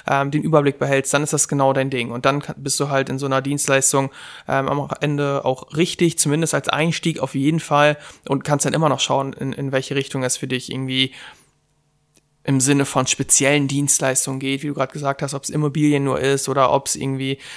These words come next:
was ganz anderes ist. Also du hast da die freie Wahl, aber als Einsteiger kommt man da eben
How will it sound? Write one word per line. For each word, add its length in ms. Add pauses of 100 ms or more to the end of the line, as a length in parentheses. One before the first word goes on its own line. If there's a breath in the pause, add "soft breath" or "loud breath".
(100)
was 140
ganz 220
anderes 280
ist. 120
Also 120
du 100
hast 160
da 60
die 80
freie 340
Wahl, 180
aber 140
als 120
Einsteiger 540
kommt 200
man 120
da 260 (220 loud breath)
eben 320